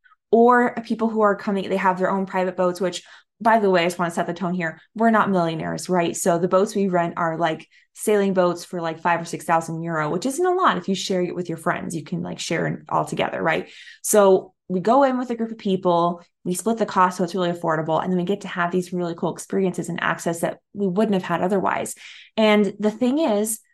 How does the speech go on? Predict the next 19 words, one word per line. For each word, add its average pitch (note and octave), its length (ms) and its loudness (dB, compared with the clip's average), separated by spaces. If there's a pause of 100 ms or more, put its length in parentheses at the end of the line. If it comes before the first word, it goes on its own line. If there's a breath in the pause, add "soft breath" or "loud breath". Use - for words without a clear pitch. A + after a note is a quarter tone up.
(160)
it G3+ 100 0
might A3 160 -2
be A#3+ 100 0
really G#3 220 2
easy F#3+ 300 0
to G3 40 2
say, G3 260 0
"Well, F3+ 380 0
why G3 140 0
don't G3+ 180 -2
they G#3+ 120 0
just G3 240 -6
open F#3 240 -2
up, F3 120 0
like, F3+ 140 -2
a G3 60 -2
restaurant B3 420 0
or F3+ 60 0
something?" F3 480 -6